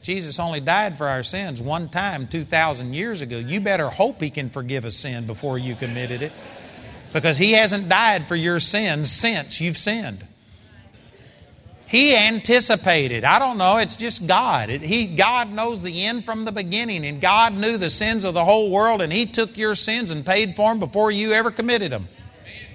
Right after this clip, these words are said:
That's good news. Look in verse sixteen. It says, "For where a testament is, there must also of necessity be the death of the testator."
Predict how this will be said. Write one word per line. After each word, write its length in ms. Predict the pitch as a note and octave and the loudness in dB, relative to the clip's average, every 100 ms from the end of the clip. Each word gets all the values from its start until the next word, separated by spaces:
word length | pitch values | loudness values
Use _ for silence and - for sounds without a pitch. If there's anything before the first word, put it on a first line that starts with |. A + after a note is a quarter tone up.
| - - - - - - - - - - - - - - - | -20 -20 -20 -20 -20 -20 -20 -18 -18 -20 -20 -20 -20 -8 -4
That's 160 | G3+ | -2
good 220 | D#3+ E3+ | 2 2
news. 500 | F3 B3 A3+ A2+ F2+ - - - - - - - - - - F#3 | 4 4 4 0 -6 -12 -18 -16 -14 -12 -12 -14 -16 -16 0 6
Look 140 | G#3+ | 6
in 100 | G#3+ | 8
verse 260 | A3 G#3+ - | 8 8 8
sixteen. 880 | A#3 A3+ - B3 B3 F3 G#2 - - - - _ - | 4 2 6 8 8 6 -2 -8 -14 -20 -20 _ 0
It 140 | F3 | 2
says, 320 | - G#3+ G#3 - | 4 6 6 4
"For 140 | F#3+ | 4
where 260 | G#3 A3+ F#3 | 8 8 6
a 40 | |
testament 540 | - C4+ D4 G3+ D#3 | 6 4 4 2 2
is, 320 | D#3 F3 G#3+ F#3 | 4 4 2 2
there 160 | F3+ | 2
must 320 | F3+ G3 F#3 | 4 2 4
also 440 | G3 G3+ G3+ G3 D#3+ | 6 6 6 2 2
of 60 | C#3+ | 0
necessity 720 | C3+ - A#3+ - D#3+ D#3 F#3 | 0 4 4 2 0 0 0
be 560 | D#3 F3 F3+ F#3+ G#3 - - - | 2 4 2 0 -8 -16 -20 -2
the 100 | C#3 | 0
death 480 | A#2 E3+ G#3+ A3 - | 4 6 6 4 0
of 160 | E3+ D#3 | -4 -2
the 60 | |
testator." 720 | E3+ B3+ C4+ - - B2+ F#2+ | 0 0 2 -2 -2 -4 -6